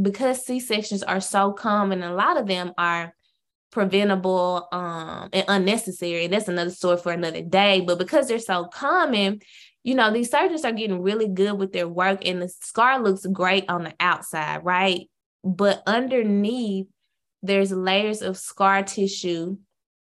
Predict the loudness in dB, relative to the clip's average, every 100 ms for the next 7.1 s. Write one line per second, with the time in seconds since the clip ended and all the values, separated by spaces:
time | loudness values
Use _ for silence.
0 | _ _ -20 _ 0 2 2 2 4 4
1 | 2 0 0 0 0 0 2 4 4 4
2 | 0 -2 -4 0 0 0 -2 -4 -6 -10
3 | _ -20 -20 -16 -6 2 4 6 4 2
4 | 2 2 0 -6 -14 -12 0 2 2 0
5 | -4 -4 -2 -2 -2 -2 -2 -2 0 0
6 | -2 -4 -4 -2 -2 0 0 0 0 0
7 | -4